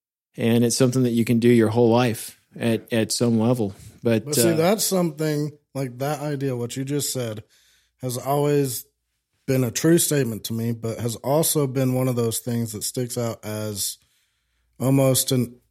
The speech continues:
Speaker 2: irritant to me with how people perceive cycling. They perceive it as this high income activity.
Speaker 1: Right.
Speaker 2: And it's not.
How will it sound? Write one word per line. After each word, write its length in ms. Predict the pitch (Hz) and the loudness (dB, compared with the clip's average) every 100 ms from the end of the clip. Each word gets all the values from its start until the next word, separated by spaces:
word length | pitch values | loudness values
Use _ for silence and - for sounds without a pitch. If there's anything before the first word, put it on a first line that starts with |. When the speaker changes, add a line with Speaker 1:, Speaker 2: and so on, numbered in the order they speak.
| - | 0
Speaker 2:
irritant 600 | 139 143 131 - 120 120 | 4 6 4 0 -2 -2
to 100 | 120 | -4
me 420 | 117 113 117 107 - _ _ _ | -2 0 0 -2 -8 _ _ _
with 260 | 123 120 - | 0 0 0
how 280 | 127 120 | 0 0
people 640 | 117 - 131 127 120 117 107 | 0 0 -2 2 2 2 0
perceive 800 | - 120 104 - - 165 190 160 | -2 -2 0 0 2 4 4 2
cycling. 640 | - 101 101 - 92 92 - _ _ _ _ _ - | 0 -2 -6 -8 -10 -10 -12 _ _ _ _ _ -2
They 180 | 123 123 | 0 0
perceive 560 | 135 117 - 165 196 | 0 0 2 2 4
it 280 | 175 147 - - | 6 4 0 -2
as 640 | 123 131 123 120 107 - | 2 4 4 2 0 -2
this 680 | 123 120 113 - - - - _ _ _ _ | 0 2 2 0 -2 -4 -8 _ _ _ _
high 340 | - - 143 147 | -10 -2 2 2
income 1120 | - 139 135 131 - - 131 117 113 104 95 _ _ - | 2 2 2 0 -2 -4 -2 0 0 -2 -6 _ _ -6
activity. 680 | 123 123 - 117 101 90 _ _ _ - | -6 -4 -6 -4 -6 -14 _ _ _ -4
Speaker 1:
Right. 260 | 156 120 - _ _ _ _ - | -2 -2 -8 _ _ _ _ -4
Speaker 2:
And 100 | 135 | -2
it's 200 | 123 - | -2 -2
not. 520 | 127 104 71 - - | -2 -2 -6 -12 -16